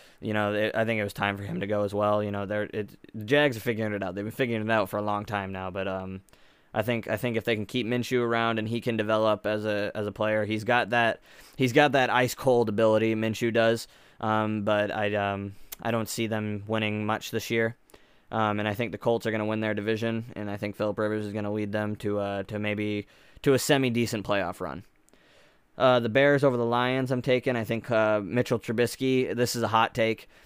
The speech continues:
I think Mitchell Trubisky has a decent season. I think this is his comeback season. He beat out Nick Foles for the job,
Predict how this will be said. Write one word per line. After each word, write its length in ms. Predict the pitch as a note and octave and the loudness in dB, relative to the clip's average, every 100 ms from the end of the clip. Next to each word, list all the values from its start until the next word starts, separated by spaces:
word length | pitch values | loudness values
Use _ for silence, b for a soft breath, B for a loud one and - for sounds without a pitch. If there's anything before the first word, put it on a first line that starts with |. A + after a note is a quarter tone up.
| b | b
I 120 | - G#2+ | -4 0
think 160 | B2+ | 0
Mitchell 240 | A#2+ A#2 G#2+ | 0 -2 -4
Trubisky 640 | G#2+ A#2+ - A#2 G#2+ G#2+ | -2 -2 -2 -2 0 0
has 400 | G#2 G#2 A2 G#2+ | 0 0 0 -2
a 60 | G#2 | -2
decent 360 | A2 G#2 A2 | -2 -4 -6
season. 320 | - G#2 G2+ | -4 -4 -6
I 60 | F2+ | -8
think 200 | F#2 G#2 | -8 -8
this 160 | G#2+ G#2+ | -6 -4
is 120 | G#2+ | -4
his 140 | G#2 | -6
comeback 460 | - A2 A2 G#2 - | -2 0 2 0 -2
season. 360 | G#2+ G#2 G#2 | -6 -4 -4
He 120 | G2+ G#2 | -4 -2
beat 200 | A2 A#2 | 0 2
out 200 | A2+ A2+ | 2 0
Nick 180 | A2+ | -4
Foles 280 | - A2 A2 | 0 0 0
for 120 | - | -2
the 80 | G#2+ | -6
job, 440 | G#2 G#2 G2+ G#2 | -2 -2 -2 -6